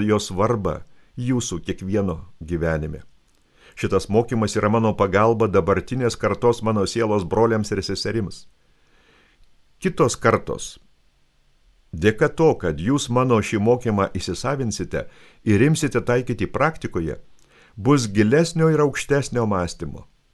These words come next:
Ir būtent jūs prisidėsite prie šitokio jų aukštesnio lygio pasiekimo, nes jūs savo pačiu gyvenimu tapsite jų mokytojais, kad savo ruožtu dar aukštesnį savo dvasinį gyvenimą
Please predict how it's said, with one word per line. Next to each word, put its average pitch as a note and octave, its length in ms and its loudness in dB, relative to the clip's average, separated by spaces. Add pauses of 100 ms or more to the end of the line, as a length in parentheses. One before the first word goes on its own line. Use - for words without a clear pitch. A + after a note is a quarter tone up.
(760)
Ir G2 160 4
būtent D#3+ 540 0
jūs D3 180 0
prisidėsite A2+ 800 0
prie F#2+ 180 -2
šitokio C#3 400 -2
jų A#2+ 300 2
aukštesnio A2 640 0
lygio G#2 340 0
pasiekimo, F#2+ 760 -6 (560)
nes G2 320 0
jūs D#3+ 280 -2
savo A2+ 240 4
pačiu B2 240 0
gyvenimu A#2 640 -2 (400)
tapsite G2+ 480 -2
jų F#2 180 0
mokytojais, - 760 -6 (440)
kad - 160 -2
savo E3+ 320 2
ruožtu C#3 540 2 (180)
dar F#2+ 240 0
aukštesnį G2+ 560 -2
savo F#2+ 240 0
dvasinį G#2 640 -2
gyvenimą A2+ 540 0